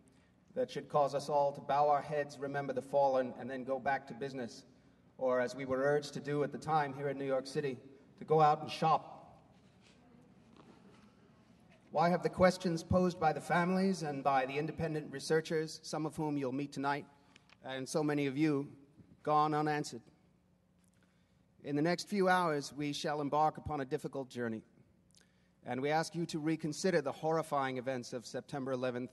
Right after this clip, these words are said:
in a new and troubling light. This journey is quite difficult.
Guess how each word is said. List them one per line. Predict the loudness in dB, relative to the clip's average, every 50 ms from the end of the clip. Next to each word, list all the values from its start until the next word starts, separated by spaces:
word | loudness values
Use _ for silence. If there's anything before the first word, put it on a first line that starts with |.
| -12
in | -12 -10 -8 -6
a | -6
new | -4 -4 -4 -4 -4 -6 -8 -12 -16 _ _ _ _ _ _ _ _ _ _ _ -12
and | -8 -6 -6 -6 -6
troubling | -6 -6 -6 -6 -4 -6 -6 -6 -6 -6 -4
light. | -2 -2 -2 -2 -4 -10 -20 -20 _ _ _ _ _ _ _ _ _ _ _ _ _ _ _ _ _ _ _ _ _ _ _ _ _ _ _ _ _ _ _ _ _ _ _ _ -20 _ _ _ _ _ _ _ _ _ -14
This | -12 -12 -12 -8
journey | -2 2 4 6 6 6
is | 4 2 0
quite | 0 0 0 0 0 0
difficult. | -2 -4 -4 -2 0 0 0 0 -2